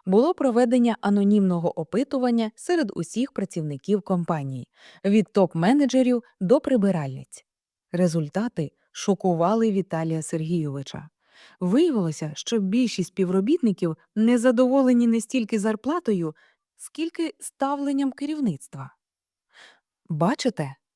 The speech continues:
говорила Марія Іванівна, показуючи результати опитування,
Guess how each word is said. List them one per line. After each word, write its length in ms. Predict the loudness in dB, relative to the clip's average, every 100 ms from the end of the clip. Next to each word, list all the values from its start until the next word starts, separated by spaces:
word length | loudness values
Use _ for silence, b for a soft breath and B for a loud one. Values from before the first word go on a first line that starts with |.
| _
говорила 520 | -4 0 2 2 0
Марія 280 | -2 -2 -2
Іванівна, 600 | -2 0 2 2 2 0 b b
показуючи 680 | -4 -2 0 0 0 -2 -2
результати 580 | -4 -2 -4 -2 -4 -6
опитування, 840 | -8 -6 -4 -4 -6 -8 -10 -12